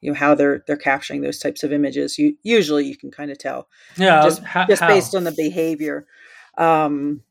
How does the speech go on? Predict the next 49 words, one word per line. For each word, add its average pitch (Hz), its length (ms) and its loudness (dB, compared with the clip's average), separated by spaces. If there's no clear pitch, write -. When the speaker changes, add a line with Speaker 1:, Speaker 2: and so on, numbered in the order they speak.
Speaker 1:
you 160 120 -2
know, 165 80 4
there's, 160 420 2
there's 214 160 2
certain 214 320 2
things, 175 460 -2
like 160 200 0
if 156 180 -4
a, 147 360 2
let's 180 100 -4
say, 190 120 2
for 175 120 -2
example, 156 320 -2
owls, 156 480 2
a 151 60 -2
lot 143 160 0
of 147 80 -4
times 143 480 -10
they 151 80 -6
have 156 120 -2
been 151 160 -4
baited 147 320 2
over 147 180 0
the 135 120 -6
years. 143 420 0
And 143 440 -2
if - 80 -10
you 165 120 6
look 156 220 4
at, - 180 4
you 160 100 0
know, 147 240 0
a, 151 300 0
a, 147 40 -6
a 160 60 0
true 190 300 -2
field 190 360 2
mouse 156 320 -2
is, 151 220 -4
is 151 160 -6
gonna 160 140 -2
have 165 100 0
a 160 60 4
different 160 280 0
type 151 200 -2
of 151 100 -2
tail 156 380 0
than 147 340 -4
a, 143 520 -2